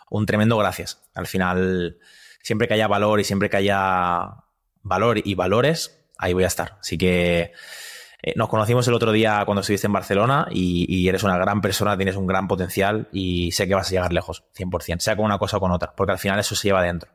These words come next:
No es tanto el modelo o lo que estés haciendo, sino el por qué lo estás haciendo. Y eso es algo bonito. Así que un placer muy grande, tío.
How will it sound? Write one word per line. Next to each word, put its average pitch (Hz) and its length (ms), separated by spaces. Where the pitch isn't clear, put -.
No 101 180
es 101 100
tanto 101 520
el 101 120
modelo 98 880
o 95 100
lo 95 100
que - 80
estés 101 140
haciendo, 104 400
sino 90 480
el 92 140
por 87 160
qué - 360
lo 90 80
estás - 160
haciendo. 85 460
Y 90 100
eso 90 100
es 92 60
algo 87 160
bonito. 85 420
Así - 160
que - 500
un 107 80
placer 110 260
muy 113 220
grande, 87 220
tío. 82 180